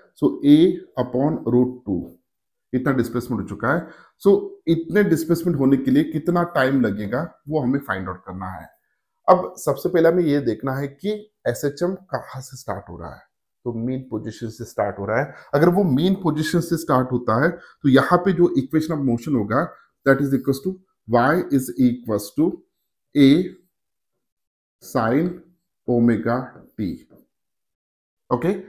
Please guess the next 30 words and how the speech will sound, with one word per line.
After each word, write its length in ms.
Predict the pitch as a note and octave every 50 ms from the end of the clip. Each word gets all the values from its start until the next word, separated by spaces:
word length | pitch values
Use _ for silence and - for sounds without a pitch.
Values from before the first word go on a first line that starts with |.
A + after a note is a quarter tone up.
| - _ _ _ _ _ _ _ -
अब 260 | F3 F3+ F3 E3 B2+ C3
Y 180 | C3 C#3 E3 F#3 F3+
की 80 | - G3+
वैल्यू 360 | D#3 D#3+ C#3 D3 D#3 F#3 G#3 G3 - - - _ _ _ _ _ _ _ _ _ _ _ _ _ _ _ _ -
हम 120 | D#3 D#3+ D#3
सब्स्टिट्यूट 420 | - D#3+ - - D#3+ D#3+ D#3 -
करेंगे 320 | - D3 C#3+ C#3 C#3+ E3 E3
A 240 | - - B2+ B2+ B2 A#2+
by 120 | B2 B2 B2 -
टू, 80 | D3 C#3+
क्योंकि 280 | D3 - C3+ C3 D#3
डिस्प्लेसमेंट 520 | - A#2 A#2 - - D#3 D3+ D#3 D#3+ C#3+ -
कितना 220 | D3 - - C#3
हो 80 | C3+ C3+
चुका 180 | C#3+ - D#3+ D3+
है, 120 | - -
A 140 | - B2+ C3 B2+ C3
by 80 | C3+ D3+ F3 D#3+
root 200 | C3 C3+ C#3 C3+ - _ -
two। 140 | D3 E3 E3+ - _ _ _ _ _ -
So 100 | - C#3+ - - - C#3+
A 100 | D3+ E3 G3 G3+ G3 - - _ _ _ _ -
upon 440 | B2 A#2+ - C#3 C#3 D3+ E3 F3+ F3 - _ _ _ _ _ -
root 280 | B2+ C3 C#3+ C#3+ - - - -
two 140 | C#3 D3+ F#3 G3 - - _ _ _ _ - C#3
is 180 | C#3 C#3 C#3 - - C#3+
equals 520 | C#3 D3 C#3+ - - C#3+ C#3 C3+ - - - D#3+
to 80 | F3+ F#3+ E3+ - _ _ _ -
A 120 | C#3 B2+ C3 D#3 F3+ - - - _ _ _ _ _ _ _ _ _ _ _ _ _ - - -
sine 420 | - - B2+ A#2 B2 C#3+ C3